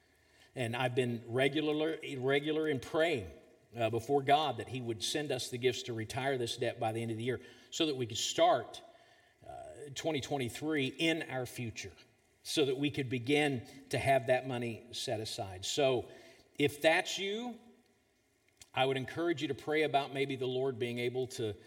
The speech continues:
maybe partner with others to be able to pay that off. And if the Lord wills it, uh, we can pay off the debt by December the thirty-first. But it may be part of the sanctification of Blue Valley Baptist Church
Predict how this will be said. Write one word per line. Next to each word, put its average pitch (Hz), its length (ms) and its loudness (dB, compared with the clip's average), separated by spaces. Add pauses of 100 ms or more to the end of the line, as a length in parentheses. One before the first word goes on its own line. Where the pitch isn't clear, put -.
(460)
maybe 123 260 2
partner 143 360 0
with 127 180 0
others 131 380 -2
to 110 60 -12
be 120 120 2
able 120 160 -2
to 110 140 -10
pay 117 280 0
that 110 200 0
off. 95 260 0 (380)
And 120 160 0
if 120 140 2
the 135 40 4
Lord 143 320 4
wills 151 320 4
it, 180 120 0 (260)
uh, 98 260 -6
we 113 160 -2
can 117 140 -4
pay 120 140 0
off 113 160 4
the 123 80 -8
debt 120 240 -2
by 110 100 2
December 113 320 -4
the 104 120 -6
thirty-first. 113 540 -4
But 131 120 -2
it 135 80 -8
may 180 180 8
be 226 140 0
part 196 280 2
of 160 60 -4
the 139 60 -4
sanctification 175 760 0
of 120 60 -8
Blue 147 140 -4
Valley 139 260 4
Baptist 127 380 0
Church 147 240 -4